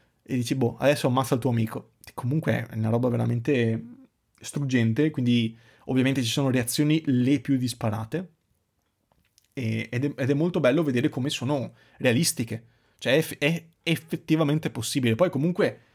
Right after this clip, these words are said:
a un certo punto, eh, c'è chi dice, "Oh, eh, siamo qua, o io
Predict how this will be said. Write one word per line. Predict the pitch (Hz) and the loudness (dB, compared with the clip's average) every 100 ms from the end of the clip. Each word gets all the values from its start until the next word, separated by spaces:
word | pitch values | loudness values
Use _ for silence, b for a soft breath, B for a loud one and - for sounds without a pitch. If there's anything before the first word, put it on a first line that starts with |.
| b | b
a | - | -6
un | 135 | -2
certo | 143 123 120 | -2 -2 -4
punto, | 156 165 190 - b b b b b _ - | -2 2 2 0 b b b b b _ -10
eh, | 110 - _ _ _ _ | -10 -10 _ _ _ _
c'è | - 135 | -6 -6
chi | - 147 160 160 - _ _ _ _ _ _ | -2 2 2 2 -4 _ _ _ _ _ _
dice, | 147 135 - 123 - - | -4 -2 -2 -4 -4 -4
"Oh, | 131 - _ - | -4 -4 _ -18
eh, | 127 117 | -14 -6
siamo | - 135 151 | -2 0 2
qua, | 135 123 - b b b b b - | 4 4 2 b b b b b 0
o | 170 175 | 4 4
io | 139 135 135 | 4 2 0